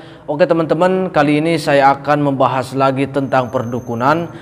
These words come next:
dan kali ini ada lagi dukun yang baru muncul di permukaan sosial media dengan kemampuan yang sangat istimewa, dengan kemampuan yang sangat luar biasa. Yang kemarin itu yang baru muncul di sosial media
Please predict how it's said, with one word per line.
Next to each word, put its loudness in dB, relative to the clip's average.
dan -2
kali 2
ini 0
ada 0
lagi 0
dukun 0
yang 2
baru 4
muncul -2
di -2
permukaan -4
sosial -2
media -4
dengan 2
kemampuan 0
yang 2
sangat -2
istimewa, -2
dengan 0
kemampuan 0
yang -2
sangat -4
luar -2
biasa. -8
Yang -4
kemarin 2
itu 0
yang 4
baru 2
muncul -2
di -2
sosial -2
media 0